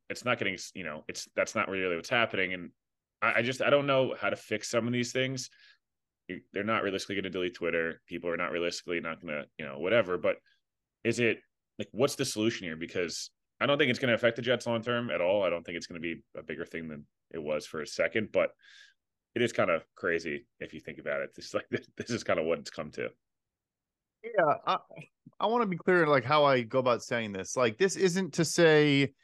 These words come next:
Speaker 2: that, like, I want players to be muzzled and not feel like they can voice their opinion, and that they shouldn't question coaching if they don't think it's the correct coaching and all of those things. And I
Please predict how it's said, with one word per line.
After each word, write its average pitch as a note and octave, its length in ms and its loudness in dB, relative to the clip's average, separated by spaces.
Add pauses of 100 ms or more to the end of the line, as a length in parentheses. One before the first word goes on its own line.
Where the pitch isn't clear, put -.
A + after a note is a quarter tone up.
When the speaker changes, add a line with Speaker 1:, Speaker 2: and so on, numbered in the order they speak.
(200)
Speaker 2:
that, D3 120 0
like, C#3 200 4
I C3 140 6
want C3+ 320 6 (160)
players D3 360 4
to - 40 -12
be C#3 80 0
muzzled C3 540 0
and A#2 100 -4
not A#2+ 240 0 (160)
feel B2+ 520 2
like A#2 280 -2
they B2+ 140 2
can B2 200 -4
voice B2+ 240 4
their C3+ 160 4
opinion, C3 720 2
and A#2+ 560 -2 (360)
that C3+ 100 2
they C#3 100 6
shouldn't C3+ 300 2
question C#3 460 2
coaching C#3 460 4
if B2+ 100 0
they B2 140 0
don't B2+ 220 -2
think C3 160 -2
it's A#2 140 -4
the A#2+ 120 0
correct C3 360 0
coaching C#3 400 2
and A#2+ 100 -2
all B2 220 2
of B2 80 -4
those C3 220 -4
things. E3+ 500 -4 (380)
And D#3+ 80 2
I D#3+ 120 2